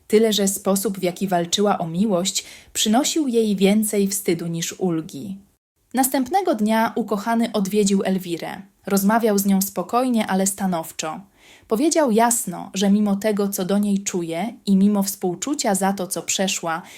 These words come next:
jest mężem i chce wypełnić tę rolę najlepiej, jak potrafi. Bo Adela, jak dodał, na to zasługuje.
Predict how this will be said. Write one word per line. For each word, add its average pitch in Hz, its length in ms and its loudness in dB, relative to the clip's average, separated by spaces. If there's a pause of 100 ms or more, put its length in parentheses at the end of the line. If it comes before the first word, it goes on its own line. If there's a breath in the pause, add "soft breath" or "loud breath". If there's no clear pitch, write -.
(200 loud breath)
jest 202 220 0
mężem 190 680 2
i 208 80 0
chce 277 260 0
wypełnić 214 640 2
tę 185 160 -2
rolę 196 420 2
najlepiej, 214 800 2
jak 202 160 2
potrafi. 175 680 -8 (460)
Bo 190 220 2
Adela, 175 540 0
jak 170 180 0
dodał, 214 500 -2
na 196 200 4
to 190 160 -6
zasługuje. 180 680 -4